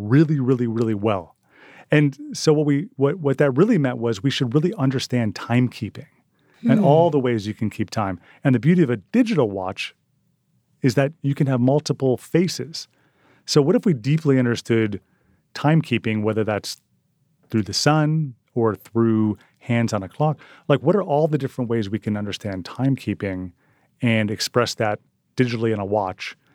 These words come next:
Speaker 1: And if we can do that really well, what are the, the rest of the things that we could do? And of course, the watch had all this amazing technology that we could start to build from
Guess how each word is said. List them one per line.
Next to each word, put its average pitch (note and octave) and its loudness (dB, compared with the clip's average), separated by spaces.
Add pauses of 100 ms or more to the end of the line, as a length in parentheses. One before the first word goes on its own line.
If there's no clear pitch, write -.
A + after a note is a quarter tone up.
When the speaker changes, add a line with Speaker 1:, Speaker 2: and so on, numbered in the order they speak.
(280)
Speaker 1:
And C3 2
if A2 -2
we C#3 2
can B2+ 0
do A#2+ 2
that E3+ 0
really B2+ 0
well, A2+ 0
what A#2 2
are A#2 2
the, A2+ -4
the A#2 -4
rest A2+ -2
of G#2+ -2
the G2+ -6
things G2 -8
that G2 -6
we F#2 -6
could G2 -10
do? F2+ -8 (240)
And C3+ 4
of C3 0
course, F#3+ 4
the C3+ -2
watch B2+ 0 (440)
had B2 0
all A#2+ 2
this A2+ -2
amazing G#2+ -4
technology A2 -2
that G2+ -6
we G2+ -6
could - -12
start - -4
to G2+ -6
build A2+ 0
from G2 -4